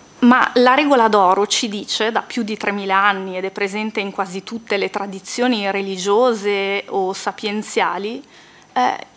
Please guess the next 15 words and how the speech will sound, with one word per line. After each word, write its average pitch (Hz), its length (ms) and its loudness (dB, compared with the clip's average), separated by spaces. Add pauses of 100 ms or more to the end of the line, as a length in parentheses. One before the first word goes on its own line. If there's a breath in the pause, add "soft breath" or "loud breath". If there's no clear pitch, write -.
che 262 340 -2
non 269 440 6
bisogna 240 560 0
fare 233 280 0
agli 240 220 -2
altri 277 680 -2
ciò 294 520 -2
che - 140 -8
non 247 200 0
vuoi 240 320 -2
venga 220 300 -4
fatto 214 500 -2
a 233 60 -2
te 220 160 -8
stesso. 202 760 -10